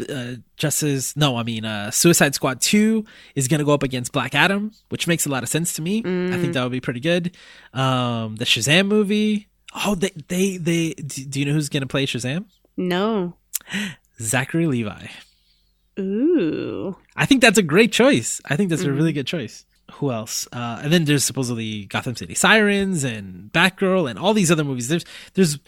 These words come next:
Speaker 1: tons of movies that are supposedly coming out. We'll see. We'll see what happens.
Speaker 2: Yeah, well, there's a lot of Marvel movies that have been like, "They should do this, they should do that," and,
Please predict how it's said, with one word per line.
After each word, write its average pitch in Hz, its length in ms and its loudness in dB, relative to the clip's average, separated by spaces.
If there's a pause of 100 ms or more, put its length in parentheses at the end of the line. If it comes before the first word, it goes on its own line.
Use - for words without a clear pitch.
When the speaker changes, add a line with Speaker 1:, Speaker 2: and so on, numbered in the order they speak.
(300)
Speaker 1:
tons 208 240 4
of 165 100 4
movies 131 260 0
that 123 100 0
are 120 40 -4
supposedly 120 400 -6
coming 113 280 -8
out. 76 120 -10
We'll 131 120 -4
see. - 420 -6
We'll 147 100 -6
see 156 220 -2
what 131 140 0
happens. 104 440 -8 (240)
Speaker 2:
Yeah, 208 300 2
well, 233 220 2
there's 233 240 4
a 240 80 2
lot 220 240 4
of 202 100 0
Marvel 190 380 2
movies 170 400 -2
that 165 140 -4
have 170 140 -6
been 165 360 -2
like, 147 400 -6 (800)
"They 240 120 2
should 208 200 -6
do 170 120 -4
this, 208 300 0
they 175 120 -6
should 175 200 -8
do 190 100 -4
that," 170 260 0
and, 165 540 -2